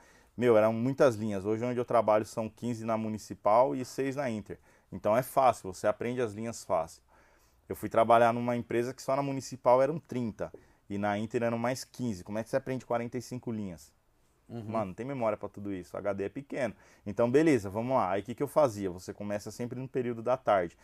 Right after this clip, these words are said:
Speaker 1: Então, eu ia uma viagem mais cedo, dava viagem com o cara e ficava meio por ali.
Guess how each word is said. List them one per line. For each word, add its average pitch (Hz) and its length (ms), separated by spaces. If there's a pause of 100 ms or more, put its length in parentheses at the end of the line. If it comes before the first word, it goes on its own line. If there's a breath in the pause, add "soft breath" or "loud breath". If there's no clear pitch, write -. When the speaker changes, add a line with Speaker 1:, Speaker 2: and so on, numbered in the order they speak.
(180 soft breath)
Speaker 1:
Então, 107 300
eu 107 140
ia 107 180
uma 104 160
viagem 101 340
mais 117 200
cedo, 143 240
dava 147 160
viagem 135 320
com 147 80
o - 20
cara 139 220
e - 20
ficava 147 240
meio 151 140
por 156 180
ali. 185 260